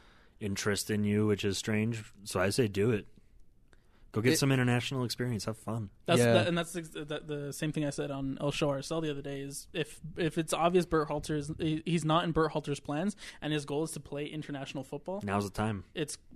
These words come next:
Speaker 3: his, Guatemala is his opportunity.
Speaker 1: Mm-hmm.
Speaker 2: Yeah.
Speaker 1: Ah, it's gonna happen.
Speaker 3: I think
Speaker 2: Yeah.
Speaker 3: so, especially now with Rubin.
Speaker 1: Yeah, it's gonna happen.
Speaker 3: Having, having just someone you know on that, on
Speaker 1: It helps.
Speaker 3: you know, it
Speaker 1: Yeah.
Speaker 3: helps a lot. Yeah, and so I could definitely see him making that switch here.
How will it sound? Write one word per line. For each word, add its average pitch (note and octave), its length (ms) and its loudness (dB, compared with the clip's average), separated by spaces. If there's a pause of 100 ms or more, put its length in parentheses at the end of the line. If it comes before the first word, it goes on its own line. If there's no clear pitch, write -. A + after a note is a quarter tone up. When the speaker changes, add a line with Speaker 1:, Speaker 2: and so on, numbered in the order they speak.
(460)
Speaker 3:
his, E3 140 0
Guatemala D#3+ 440 2
is C#3 100 -8
his D#3 80 -8
opportunity. D3 500 -2
Speaker 1:
Mm-hmm. F#2 300 -4 (1400)
Speaker 2:
Yeah. A#2+ 400 -2 (840)
Speaker 1:
Ah, A2+ 140 4
it's F#2+ 140 0
gonna F2+ 160 -4
happen. F2 400 -8 (920)
Speaker 3:
I E3 80 4
think D#3+ 140 0
Speaker 2:
Yeah. - 40 -6
Speaker 3:
so, D#3 200 -8
especially G3 280 6
now F#3+ 140 6
with E3 100 4
Rubin. D#3 360 0 (320)
Speaker 1:
Yeah, G#2 200 4 (500)
it's - 120 -16
gonna F#3+ 140 -8
happen. F3 80 -4
Speaker 3:
Having, E3 280 0
having E3 360 2
just D#3+ 240 -2
someone E3+ 340 2
you D#3+ 120 0
know C#3+ 440 -4
on D3+ 140 -4
that, C#3+ 240 -8
on D#3 140 -2
Speaker 1:
It D3 60 -4
helps. - 380 -6
Speaker 3:
you E3 80 2
know, D#3 120 2
it D#3+ 180 -4
Speaker 1:
Yeah. - 60 -8
Speaker 3:
helps F3+ 240 -2
a - 20 -4
lot. D#3 240 0
Yeah, F#3 120 -2
and D3+ 180 -2
so D3+ 120 0
I D3 120 0
could E3+ 100 2
definitely D#3+ 260 -2
see D3 200 -4
him D3+ 160 -6
making D3+ 220 -6
that C#3+ 100 -6
switch F3 220 -6
here. D3 160 -8